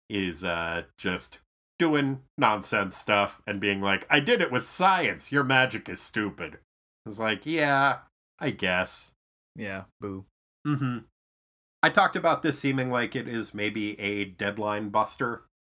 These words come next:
Speaker 1: in some ways, and another clue that that might be the case is the fact that the lettering is done by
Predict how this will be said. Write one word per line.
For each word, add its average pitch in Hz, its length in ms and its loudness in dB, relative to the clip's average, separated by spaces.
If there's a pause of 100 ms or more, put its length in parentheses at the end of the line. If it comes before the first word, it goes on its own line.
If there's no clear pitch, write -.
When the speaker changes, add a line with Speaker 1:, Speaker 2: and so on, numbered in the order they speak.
(140)
Speaker 1:
in 123 180 -6
some 117 320 -4
ways, 117 400 -2 (240)
and 113 220 2
another 113 440 4
clue 101 360 -4
that 95 180 -4
that 98 220 0
might 92 200 -4
be 90 120 -8
the 87 80 -8
case 85 600 -10
is 92 300 -10
the 98 100 -8
fact - 520 -4
that 87 240 -4 (440)
the 101 140 0
lettering 101 600 0
is 95 280 -8
done 90 300 -6
by 87 480 -2